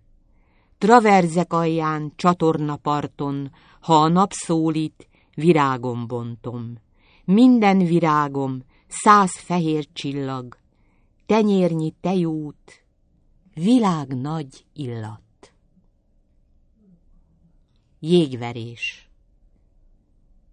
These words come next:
Szegényes kertecskékben leveretnek a rózsák. Dalaim,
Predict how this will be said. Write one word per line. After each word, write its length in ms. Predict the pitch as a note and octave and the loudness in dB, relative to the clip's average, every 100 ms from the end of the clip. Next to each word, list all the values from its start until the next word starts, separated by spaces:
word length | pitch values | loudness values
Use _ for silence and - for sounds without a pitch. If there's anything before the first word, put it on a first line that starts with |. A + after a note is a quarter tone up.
| _ _ | _ _
Szegényes 680 | - - A3+ G3+ F3+ E3 - | -6 0 0 2 0 -2 -4
kertecskékben 1160 | F3+ F3 E3+ E3 E3 - D#3+ D3+ D3 D#3 D3+ D3 _ _ - | -2 -2 -2 -6 -8 -6 -4 -4 -6 -6 -6 -8 _ _ -2
leveretnek 760 | F3 F#3 E3 D3+ C#3+ C#3 C#3 | 2 4 2 -2 -6 -10 -8
a 60 | C#3+ | -6
rózsák. 880 | C#3+ B2+ B2+ A#2+ A#2+ A#2+ - - _ _ _ _ _ _ _ _ E3+ | -4 -6 -8 -8 -10 -10 -16 -20 _ _ _ _ _ _ _ _ -4
Dalaim, 680 | F#3+ G3 F3+ F3 E3 D#3 | 0 2 2 0 -2 -8